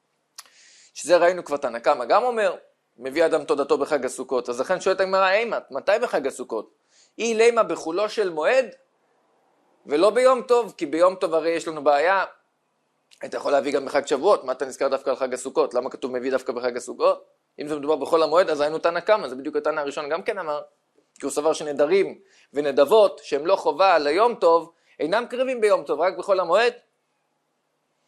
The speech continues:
אם זה מה שסובר גם רבי אלעזר ברבי שמעון, בשביל מה הוא צריך להגיד את הדעה שלו? זה כבר כלול בדעת תנא קמא. אלא חייבים לומר שרבי אלעזר ברבי שמעון, כשהוא אומר, "מביא אדם תודתו בחג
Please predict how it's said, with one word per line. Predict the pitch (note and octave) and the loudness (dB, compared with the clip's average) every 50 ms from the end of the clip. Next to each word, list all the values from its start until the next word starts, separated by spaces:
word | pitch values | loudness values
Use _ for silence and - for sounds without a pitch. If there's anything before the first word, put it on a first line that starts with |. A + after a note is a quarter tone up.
| _ _ - | _ _ -4
אם | - F#3 F3+ | -4 -2 0
זה | D#3 F#3 F#3+ | 2 2 2
מה | F#3+ F3 | 2 2
שסובר | - D#3 D#3+ D#3+ D#3+ F3 | 0 -2 -2 2 2 4
גם | E3+ F3 E3+ | 4 4 2
רבי | E3 D#3 F3 | 2 0 0
אלעזר | F3 E3+ D3+ E3+ F3 | 0 0 2 2 2
ברבי | E3 F3 F3 E3 D#3 | 2 0 -2 -2 -4
שמעון, | D#3+ F3+ F3+ F#3 F3 | -4 -2 -4 -4 -4
בשביל | D3 - D#3+ | -6 -8 -6
מה | D3+ D#3 | -4 -4
הוא | D#3+ D3 | -4 -2
צריך | - E3 D#3+ D#3+ | -2 -4 -2 0
להגיד | D3+ D3+ D#3 D#3 | 0 -2 0 -2
את | D#3+ D#3+ | -4 -2
הדעה | D3+ C#3 C#3+ E3+ G3 G3+ | -2 -2 0 0 0 0
שלו? | G#3 G#3 E3+ C#3+ | -2 -4 -8 -8
זה | C3 | -6
כבר | - B2 C3+ A2+ | -6 -6 -6 -4
כלול | C#3+ C#3+ D#3 D#3 C#3+ | -4 -4 -4 -4 -4
בדעת | D3 D3 D#3 D3+ D3+ | -2 0 0 0 0
תנא | C#3+ C#3+ D3 | -2 -6 -4
קמא. | - - F3+ G#3 G3 E3 D3 _ _ _ _ _ _ _ _ _ _ _ _ _ _ _ _ _ _ _ _ - | 0 0 0 0 -2 -6 -14 _ _ _ _ _ _ _ _ _ _ _ _ _ _ _ _ _ _ _ _ -8
אלא | G2 G#2+ A2+ A#2+ D#3+ F#3 G3+ G3+ G3+ G3 F3+ D#3 | -4 -2 0 2 2 4 4 4 4 2 2 0
חייבים | - D3 B2+ A2+ G#2+ G#2+ A#2+ B2 | -2 -2 -4 -4 -6 -6 -8 -6
לומר | C#3+ E3+ F3+ E3+ E3+ F3+ G3 A#3 C4 C#4 C#4 C#4 C4 G#3+ D3+ B2+ A#2 - _ _ _ _ _ - | -4 -2 0 0 2 4 4 4 4 4 4 4 2 2 0 -2 -10 -16 _ _ _ _ _ -18
שרבי | - - G2+ A2 C3+ G3 | -12 -8 -8 -4 0 0
אלעזר | G#3 G3 F#3+ F3 G3+ G3+ | 0 2 2 2 2 2
ברבי | G3 G3+ G3+ F#3+ G#3 | 2 0 -4 -4 -6
שמעון, | - - G3+ G#3 G#3+ G3+ | -8 -8 -8 -8 -8 -8
כשהוא | - - G3 G3 G3 | -8 -6 -2 0 0
אומר, | G3 F#3+ G3+ A3 A3 A3 G#3 | 0 0 0 0 2 2 2
"מביא | F#3 F3+ E3 F3+ G3+ F#3+ | 2 0 0 0 2 2
אדם | F#3 G3+ G3+ G3 | 2 2 0 0
תודתו | F#3 G3+ F#3 E3+ E3+ E3 - G#3+ G#3 | 0 -2 0 2 2 2 4 2 2
בחג | F3 D#3 E3+ D#3 - - - - A#3 C4+ C#4+ C#4+ | 2 2 0 0 0 -2 0 2 4 4 4 4